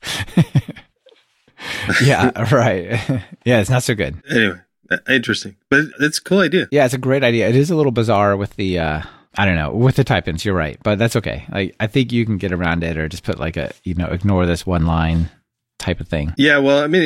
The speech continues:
Speaker 2: and it only really will come into place if, if it's part of your interface to something. Um, so
Speaker 1: I mean, you probably do have to be careful with, like, MyPy and MyPyC and those tools, though. They'll probably freak out if you don't take it into account. <laughs> So,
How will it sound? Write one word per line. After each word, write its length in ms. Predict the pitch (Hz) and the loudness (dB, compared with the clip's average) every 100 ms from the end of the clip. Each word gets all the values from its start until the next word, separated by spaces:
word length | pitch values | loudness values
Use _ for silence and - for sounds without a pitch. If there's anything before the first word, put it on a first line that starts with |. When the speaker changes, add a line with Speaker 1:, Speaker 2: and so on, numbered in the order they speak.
| 151 | 0
Speaker 2:
and 200 | 160 170 | 0 2
it 100 | 156 | 2
only 300 | 160 151 131 | 0 0 0
really 300 | 113 117 107 | 2 2 2
will 80 | 101 | 0
come 240 | - 107 | -2 -2
into 180 | 98 90 | -2 -4
place 340 | - 95 92 104 | -4 -4 -2 -4
if, 160 | - | -8
if 320 | - - 104 104 | -10 -6 -4 -4
it's 120 | - | -6
part 280 | - 98 98 | -4 -2 -2
of 120 | 92 | -2
your 140 | 87 | -2
interface 540 | 90 90 85 90 87 - | 0 -2 -4 -8 -8 -8
to 120 | 90 | -6
something. 440 | - 90 - 82 - _ _ _ _ _ - | -6 -6 -8 -10 -12 _ _ _ _ _ -4
Um, 280 | 90 87 - | -4 -4 -6
so 240 | - 90 - 151 | -4 -4 -8 -4
Speaker 1:
I 80 | |
mean, 200 | 131 147 | 0 4
you 120 | 135 123 | 4 2
probably 280 | - 143 135 | 4 4 6
do 80 | 127 | 4
have 80 | |
to 80 | 113 | 2
be 100 | 113 | -4
careful 280 | 104 104 104 | -2 -2 -2
with, 120 | 92 | -2
like, 200 | 92 85 | -2 0
MyPy 640 | 101 92 90 - 78 82 80 | 0 2 0 0 0 0 -2
and 80 | 82 | -2
MyPyC 640 | 80 85 78 - 85 80 | -4 -4 -6 -6 -6 -4
and 100 | 76 | -4
those 140 | 78 76 | -4 -4
tools, 300 | - 85 78 | -6 -6 -6
though. 120 | 82 | -8
They'll 100 | 80 | -6
probably 220 | 87 95 78 | -2 0 -2
freak 320 | - 76 - | -6 -8 -6
out 240 | 65 - | -8 -8
if 100 | 90 | -10
you 60 | 90 | -6
don't 220 | 78 - - - - - _ | -6 -8 -16 -20 -20 -20 _
take 180 | - 80 | -4 -2
it 100 | 76 | -2
into 160 | 80 90 | -2 -4
account. 340 | - 82 - - | -4 -6 -6 -10
<laughs> 20 | - - - | -2 -4 -2
So, 300 | - - 117 | -4 0 0